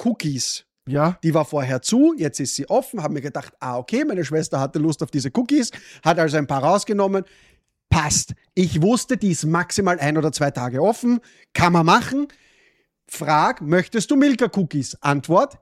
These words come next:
Speaker 1: „Ja.“ Mach ich auf, ist die komplette Packung leer, hat sie aber dieses Plastik wieder zurückgeschoben
Speaker 2: Ja, sicher.
Speaker 1: in die
Speaker 2: Ja.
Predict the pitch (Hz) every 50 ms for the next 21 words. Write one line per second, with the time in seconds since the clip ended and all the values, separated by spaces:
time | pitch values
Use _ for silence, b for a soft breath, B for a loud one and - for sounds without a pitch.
0 | _ _ _ 190 202 285 302 285 269 226 165 131 123 - _ _ _ _ _ _
1 | _ _ _ _ _ _ _ _ - 151 147 135 147 135 - _ - 135 139 143
2 | 185 285 330 - - - _ _ _ _ _ _ _ _ _ _ - 196 - -
3 | 208 - 170 170 175 202 196 - - _ 190 202 - - 226 208 151 147 156 160
4 | 185 b b b b 180 196 196 - - 220 202 180 180 185 214 - 240 202 175
5 | 196 - - _ - 339 - 214 254 - - - 247 247 - 269 226 214 220 -
6 | - 240 220 226 285 294 - 320 254 175 175 165 247 254 262 277 262 214 190 226
7 | 247 262 269 254 214 B B B B B B 147 151 156 147 143 -